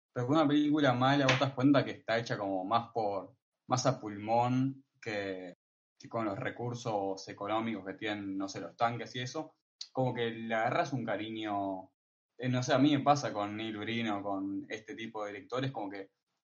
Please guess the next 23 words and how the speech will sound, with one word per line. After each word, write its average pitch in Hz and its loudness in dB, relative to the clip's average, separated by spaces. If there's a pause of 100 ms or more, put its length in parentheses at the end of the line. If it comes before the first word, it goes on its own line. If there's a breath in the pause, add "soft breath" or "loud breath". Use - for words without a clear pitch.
(300)
eh, 107 -4
no, 104 -4
no 151 0
sé 165 -6
si, 113 -2
si 135 -4
es 123 -4
que 123 -8
los 110 0
respeto 110 -6
más, 135 2
pero 123 -10
sí 165 -6
como 143 2
que 107 -4
me 101 -6
genera 135 0
un 120 0
cariño 110 -4
de, 95 -6 (320)
le 110 -4
pusieron 120 0
onda 127 0